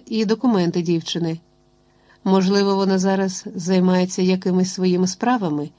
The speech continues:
і от-от повернеться, не підозрюючи про картину, яку їй доведеться побачити у власному помешканні.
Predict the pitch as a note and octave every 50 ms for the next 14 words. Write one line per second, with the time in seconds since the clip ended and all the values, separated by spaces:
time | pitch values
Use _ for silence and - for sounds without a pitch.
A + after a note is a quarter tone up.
0 | _ _ _ _ _ _ - G#3 G#3 G#3+ A#3 C4 C4+ C4 B3+ A#3+ A#3+ A#3 - -
1 | - C4 B3+ A3+ F#3+ E3+ D#3+ D#3+ D3 E3+ - - - D#3 - - F#3+ G3 G3 F#3+
2 | G3 F3+ F#3 A3 A#3+ A3+ A3+ A3+ A3+ A3+ A3 - G#3+ G#3 G3 G3 F#3+ F#3 F#3+ F#3
3 | F3+ - - G3 G#3 G#3+ A3+ G#3 F#3+ F#3 F#3 - F#3+ F#3+ F#3 F3 E3 F3+ E3+ F3
4 | E3 F3+ F#3+ F#3 - F#3 F#3 F#3 E3+ E3 F3 F3+ F#3 - F#3 - G3 F#3 - A3
5 | F#3+ F3+ E3+ E3+ E3 - F#3 F3+ F3+ F3 F3+ - F#3+ F#3+ F3 D#3 - - - D3+
6 | D#3+ D#3 D3+ F3